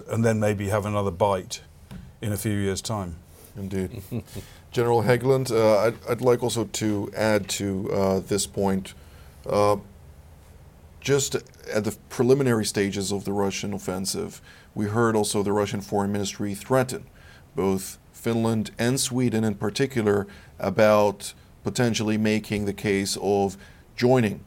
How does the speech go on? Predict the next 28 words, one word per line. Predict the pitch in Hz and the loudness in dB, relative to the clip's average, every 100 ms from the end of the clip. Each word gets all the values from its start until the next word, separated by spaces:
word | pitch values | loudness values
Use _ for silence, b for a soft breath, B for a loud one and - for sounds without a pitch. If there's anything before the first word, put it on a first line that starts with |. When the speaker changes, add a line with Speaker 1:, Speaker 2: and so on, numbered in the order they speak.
| - | -6
Speaker 2:
nato | 98 95 98 80 87 - | -2 -2 -2 -6 -8 -10
and | 104 101 95 | -8 -6 -6
the | 104 104 | -6 -6
North | 104 101 - | -8 -8 -8
Atlantic | 107 95 95 90 | -8 -8 -8 -6
Alliance, | 95 92 87 85 - B B - | -4 -4 -6 -12 -14 B B -4
uh, | 92 90 90 92 - | 0 2 2 0 -4
saying | - 107 104 | -4 -2 0
that | 101 95 | -2 -2
it | - - | -4 0
will | 110 104 104 - | 2 4 2 -2
obviously | 98 104 - 101 | -2 -4 -6 -6
bring | 98 104 101 | -2 -2 -2
about | 95 98 95 95 - B B - | 0 2 4 2 -4 B B -2
devastating | 107 104 - 101 98 | 0 0 2 0 0
consequences | 104 117 110 - 104 104 101 101 98 101 92 | 0 0 -2 -4 -2 -2 -2 0 2 0 -2
and | - 98 - | -6 -8 -10
much | 107 101 101 - | -6 -6 -6 -2
more. | 110 107 92 B B B | 0 2 0 B B B
Is | 110 | -6
this | 147 - | -4 -2
a | 120 | -4
threat | - 104 104 98 - | -2 0 2 0 -6
you | 104 98 | -6 -6
take | 95 - 95 95 95 | -6 -2 0 -2 -4
seriously, | - - 143 143 131 131 131 131 117 | -4 0 2 2 0 2 4 4 2
or, | 101 98 95 B B B - | 2 0 -2 B B B -2
uh, | 98 98 | 2 2